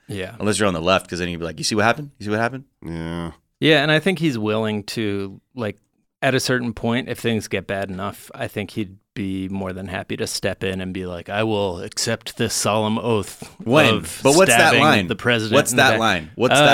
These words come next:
Speaker 2: that? 'Cause I don't, I've, there have been so many lines. I'm like, "Is this the line? You think
Speaker 1: No.
Speaker 2: anybody now?"
Speaker 1: Yeah, he won't do it until it's like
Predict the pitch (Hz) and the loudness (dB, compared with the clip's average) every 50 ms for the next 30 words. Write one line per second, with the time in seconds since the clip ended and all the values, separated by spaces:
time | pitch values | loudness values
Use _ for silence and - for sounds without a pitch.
0 | 139 139 131 127 131 131 107 135 151 156 147 143 - - 123 110 104 131 139 131 | 6 4 2 2 0 2 4 6 6 6 4 4 4 2 2 4 4 4 4 4
1 | 135 127 113 - 131 131 127 120 117 110 107 110 107 101 95 92 90 82 - 95 | 4 2 2 2 2 4 4 4 2 2 2 2 2 2 0 -2 -2 -2 -2 -4
2 | 98 123 - - 202 185 196 220 277 - _ _ _ _ _ _ - - - 131 | -4 -2 -2 -2 0 0 0 -2 -2 -6 _ _ _ _ _ _ -2 2 4 4
3 | 117 110 113 135 135 139 143 160 170 175 - 170 120 120 151 170 160 156 139 208 | 4 4 4 4 4 4 4 4 2 -2 -2 0 2 4 6 6 6 6 4 4
4 | 208 202 196 175 156 139 147 135 131 127 - - 135 135 127 120 - 143 139 131 | 6 6 4 4 2 2 2 4 4 2 0 0 -2 -4 -4 -2 0 2 4 4
5 | 123 120 113 110 - - 123 110 - - - 117 107 101 95 - - | 4 4 2 0 -2 -2 -4 -6 -6 -4 -6 -4 -4 -4 -4 -6 -12